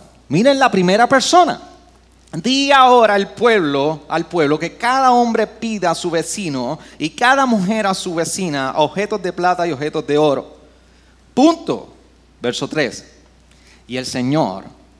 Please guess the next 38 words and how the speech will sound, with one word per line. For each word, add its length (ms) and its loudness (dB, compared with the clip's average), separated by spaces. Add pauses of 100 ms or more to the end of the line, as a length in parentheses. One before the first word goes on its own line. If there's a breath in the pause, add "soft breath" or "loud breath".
(300)
hizo 380 -12
que 80 -16
el 80 -14
pueblo 320 -8
se 120 -12
ganara 480 -10
el 80 -12
favor 460 -8
de 80 -10
los 220 -12
egipcios. 720 -12
Además, 600 -6
el 120 -8
mismo 340 -4
Moisés 840 -8 (920 soft breath)
era 300 0
muy 320 -4
estimado 560 -6
en 80 -8
la 120 -8
tierra 280 -12
de 100 -8
Egipto, 380 -14
tanto 420 -10
a 60 -8
los 220 -12
ojos 180 -8
de 80 -10
los 140 -12
siervos 400 -10
de 100 -12
Faraón 420 -8
como 220 -12
a 40 -8
los 200 -12
ojos 240 -10
del 120 -8
pueblo". 400 -12